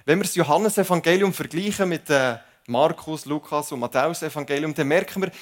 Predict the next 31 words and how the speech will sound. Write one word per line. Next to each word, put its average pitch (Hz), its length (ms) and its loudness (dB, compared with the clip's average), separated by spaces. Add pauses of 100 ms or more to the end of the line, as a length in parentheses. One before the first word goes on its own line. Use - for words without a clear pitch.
(120)
er 170 200 2
geht - 380 0
anders 214 440 2
an 170 160 0
Jesus 170 440 -4
her. 113 280 -6 (480)
Eben 131 160 0
zum 143 140 -8
Beispiel 151 240 -8
die - 60 -20
Geburtsgeschichte 175 1000 -4
von 151 160 -4
Jesus 151 420 -2
mit 123 440 -10
Maria 123 320 -2
und 123 120 -4
Josef, 131 580 -8
die 113 120 -14
kommt 123 280 -12
gar 120 180 0
nicht 110 180 -14
vor, 135 260 -8 (560)
sondern 135 340 0
er 143 180 4
startet 143 500 0
gerade 156 220 -6
so. 156 320 -6 (540)
Und 151 120 -6
ich - 80 4
glaube, 175 400 4 (180)
ein 156 120 2